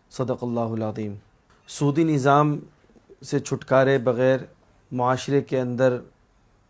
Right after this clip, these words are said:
تبدیلی ممکن نہیں۔ اکنامیکلی پاکستان اسی وقت خوشحال ہو سکتا ہے کہ جب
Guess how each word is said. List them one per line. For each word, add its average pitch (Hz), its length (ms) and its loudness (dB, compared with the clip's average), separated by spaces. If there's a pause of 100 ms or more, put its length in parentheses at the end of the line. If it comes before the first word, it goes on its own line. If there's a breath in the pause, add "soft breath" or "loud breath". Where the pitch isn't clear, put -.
(120)
تبدیلی 123 480 -2
ممکن 120 360 -4
نہیں۔ 117 420 -4 (240)
اکنامیکلی 156 880 2 (120)
پاکستان 135 640 2
اسی 147 260 -2
وقت 143 200 0
خوشحال 131 440 0
ہو 135 120 -2
سکتا 139 400 -2
ہے 113 200 -2 (640 soft breath)
کہ 131 140 -4
جب 143 240 4